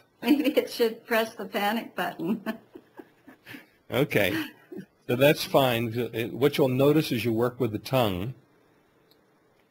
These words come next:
Speaker 2: is that the sensation goes first into the back of the throat, and then the more you practice it, you'll feel that the sensation goes all the way to your,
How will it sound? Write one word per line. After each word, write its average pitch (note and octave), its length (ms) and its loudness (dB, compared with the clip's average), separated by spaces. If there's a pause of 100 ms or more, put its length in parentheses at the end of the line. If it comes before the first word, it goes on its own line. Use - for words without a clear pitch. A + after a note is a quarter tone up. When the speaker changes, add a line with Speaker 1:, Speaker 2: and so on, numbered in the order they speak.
(140)
Speaker 2:
is G#2 140 0
that G#2+ 120 2
the G#2 80 -6
sensation B2 640 2
goes A#2 580 2
first A#2+ 360 2
into A2+ 260 -2
the G2 80 -2
back G#2+ 320 0
of G2 100 -2
the G2 80 -8
throat, A2 460 0 (2000)
and A2+ 240 0
then A#2+ 180 4
the A2 80 4
more A2+ 180 4
you A2 120 4
practice C#3 500 2
it, A2 120 2
you'll A2+ 160 -2
feel A#2 320 4
that G#2+ 180 0
the A2 80 -2
sensation A2+ 540 0
goes G2 180 -2
all G#2+ 180 6
the C3 100 4
way A#2 300 4
to A#2 160 -4
your, G2+ 400 0